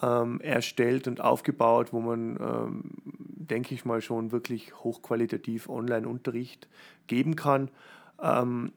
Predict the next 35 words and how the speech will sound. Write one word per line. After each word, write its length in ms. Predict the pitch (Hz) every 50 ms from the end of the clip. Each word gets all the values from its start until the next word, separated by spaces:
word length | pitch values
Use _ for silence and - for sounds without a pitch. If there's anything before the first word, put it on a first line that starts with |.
| - _ -
und 420 | - - 131 131 131 131 127 -
ich 220 | - 143 131 - 135
habe 160 | 143 151 165
auch 100 | 156 147
schon 160 | - 160 156
die 100 | 147 143
ersten 400 | 143 160 160 160 - 165 156 -
Einheiten 440 | - 143 156 175 180 180 180 - 170
hinter 260 | 170 196 196 - 190
mir 240 | 190 196 196 196 185
und 160 | 180 175 160
es 220 | 156 156 - -
hat 280 | 156 156 156 160 - - _ _
sehr, 340 | - - - - 147 151 165
sehr 140 | 160 170 170
gut 180 | 165 165 170 165
funktioniert 720 | - 160 156 151 - - - 143 139 143 139 139 - -
und 140 | 113 113 113
wir 100 | 117 117
hatten 240 | 123 139 - 135 127
eigentlich 300 | 123 120 123 120 - 127
auch 160 | 120 117 -
schon 200 | - 127 123 120 - - - - - - _
viel 240 | _ - - 143 139
Spaß 500 | - - - - 107 117 120 135 135 -
und, 360 | - 135 123 120 120 123 -
äh, 300 | 139 - 113 113 113 110 - -
eigentlich 340 | - 117 123 131 123 - -
gute 240 | 143 139 - - 120
Ergebnisse. 640 | 117 - 107 110 135 143 135 135 - - 139 139 - - - - - - _ _ _ _ - -
Und 320 | - 127 127 127 127 -
es 140 | - 123 156
ist 120 | 185 170
halt 160 | 190 185 170
eine 300 | 170 165 160 165 156 151